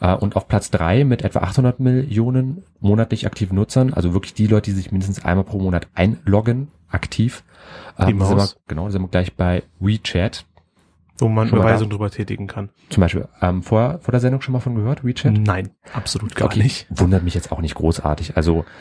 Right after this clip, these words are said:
Speaker 1: also sowohl Q Q als auch WeChat ist, wie gesagt, beides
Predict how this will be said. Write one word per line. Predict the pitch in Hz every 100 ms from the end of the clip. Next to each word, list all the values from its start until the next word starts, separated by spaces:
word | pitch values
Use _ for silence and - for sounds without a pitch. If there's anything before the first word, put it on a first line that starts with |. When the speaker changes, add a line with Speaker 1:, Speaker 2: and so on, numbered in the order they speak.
| - -
Speaker 1:
also | 95 92
sowohl | 95
Q | - 101
Q | - 110 113
als | 95
auch | 95 95
WeChat | 104 123 117 -
ist, | 175 - _
wie | 95
gesagt, | 92 90
beides | 87 92 92